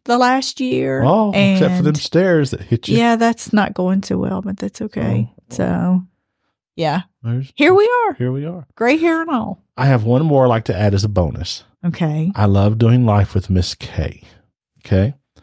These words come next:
Speaker 2: That makes me
Speaker 1: We have
Speaker 2: happy.
Speaker 1: some grand adventures planned
Speaker 2: We
Speaker 1: this
Speaker 2: do.
Speaker 1: year.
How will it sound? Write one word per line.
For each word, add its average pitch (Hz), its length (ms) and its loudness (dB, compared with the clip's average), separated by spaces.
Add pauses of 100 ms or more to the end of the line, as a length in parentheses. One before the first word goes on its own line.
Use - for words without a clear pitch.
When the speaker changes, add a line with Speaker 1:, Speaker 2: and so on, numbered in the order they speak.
(320)
Speaker 2:
That 120 380 2
makes 113 380 0
me 104 340 2
Speaker 1:
We 349 120 2
have 392 100 0
Speaker 2:
happy. 508 160 0
Speaker 1:
some 240 140 2
grand 196 380 2
adventures 175 600 -2
planned - 280 -6
Speaker 2:
We 104 100 2
Speaker 1:
this - 220 0
Speaker 2:
do. 143 80 0
Speaker 1:
year. 170 240 -2